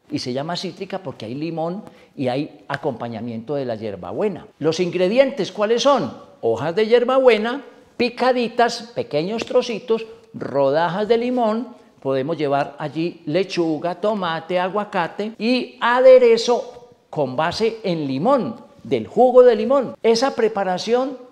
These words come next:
la podemos mezclar con todos los ingredientes en un buen tazón.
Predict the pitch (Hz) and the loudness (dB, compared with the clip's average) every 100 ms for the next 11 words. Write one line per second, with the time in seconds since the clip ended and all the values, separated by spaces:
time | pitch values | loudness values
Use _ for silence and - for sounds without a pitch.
0 | _ _ 156 151 160 156 175 196 165 143 | _ _ -4 0 2 2 0 -4 -4 -6
1 | - 170 170 175 185 190 190 202 208 208 | -6 -2 -2 -4 -8 -6 -2 0 0 -4
2 | 226 220 214 214 202 190 208 196 - - | -6 -6 -2 -2 -2 -2 -4 -6 -10 -20
3 | - 113 120 143 143 113 151 185 185 226 | -12 -8 -6 -8 -10 -4 -2 -2 -4 -4
4 | 226 208 269 | 0 -2 -4